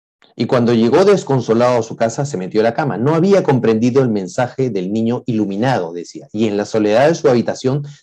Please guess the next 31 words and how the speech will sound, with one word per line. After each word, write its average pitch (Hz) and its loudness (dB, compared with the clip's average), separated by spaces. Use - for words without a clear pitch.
tratando 196 2
de 160 4
entender 120 2
al 113 4
mundo 123 0
y 92 -2
a 113 4
la 139 4
humanidad, 120 0
escuchó 127 0
una 123 2
voz 113 4
que 120 0
le 113 4
preguntó, 117 0
que 120 0
era 131 2
Dios, 180 2
y 110 -10
que - 2
le 113 6
decía, 110 2
"¿Quién 127 -2
eres?". 95 -6
Entonces 113 -2
el 104 0
hombre 117 0
respondió, 110 -2
"Soy 156 2
un 208 4
profesional". 147 0